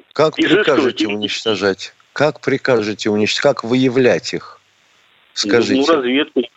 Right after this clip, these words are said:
Speaker 2: Как-нибудь разведкой, конечно.
Speaker 1: А.
Speaker 2: Но это дело
Speaker 1: Разведка
Speaker 2: чести.
Speaker 1: будет выявлять того, кто дергал за шнурок на той стороне?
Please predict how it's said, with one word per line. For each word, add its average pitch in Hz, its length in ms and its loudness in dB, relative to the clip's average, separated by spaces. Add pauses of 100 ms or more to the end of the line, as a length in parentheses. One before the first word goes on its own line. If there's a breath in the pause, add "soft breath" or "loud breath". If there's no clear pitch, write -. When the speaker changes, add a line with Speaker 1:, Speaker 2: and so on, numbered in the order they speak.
(320)
Speaker 2:
Как-нибудь 139 480 0
разведкой, 117 640 0
конечно. 82 180 2
Speaker 1:
А. 120 680 2
Speaker 2:
Но 151 100 -2 (1000)
это 175 220 2
дело 170 260 2
Speaker 1:
Разведка 135 160 -4
Speaker 2:
чести. - 140 -2
Speaker 1:
будет 123 240 -2
выявлять 117 680 0
того, 131 280 2
кто - 220 -4
дергал 113 460 0
за 113 180 0
шнурок 120 480 2
на 117 80 4
той 131 200 0
стороне? 143 600 -2